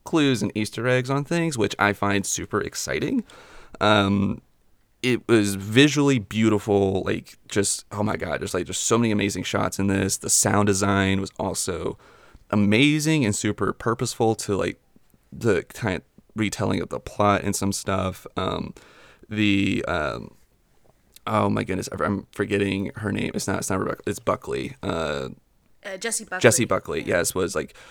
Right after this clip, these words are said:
Speaker 1: super good in this. Roy Kittner was really good in this. Um, I loved just how he played every male role in this. I thought it was, like, a very interesting, uh, creative choice. Uh,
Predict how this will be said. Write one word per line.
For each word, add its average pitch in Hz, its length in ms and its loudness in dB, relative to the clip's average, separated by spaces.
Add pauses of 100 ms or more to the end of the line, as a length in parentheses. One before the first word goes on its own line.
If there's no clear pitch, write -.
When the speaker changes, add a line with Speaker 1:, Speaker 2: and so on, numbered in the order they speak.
(140)
Speaker 1:
super 135 340 2
good 117 220 4
in 117 120 6
this. 110 300 6
Roy 104 160 2
Kittner 113 420 2
was 104 140 2
really 101 220 4
good 101 180 4
in 95 140 2
this. 95 440 0
Um, 95 440 0 (100)
I 101 60 0
loved 98 420 -2 (260)
just 90 360 -4
how - 300 -6
he 101 300 -2
played 98 340 -2
every 78 300 -6
male 73 340 -6
role 110 360 4
in 107 100 2
this. 101 160 0
I - 80 -4
thought - 140 -4
it 71 40 -2
was, - 120 -4
like, 85 60 -8
a - 40 -12
very - 160 -4
interesting, - 600 -8 (560)
uh, 90 180 -2
creative 104 380 2
choice. 98 640 2
Uh, 95 380 0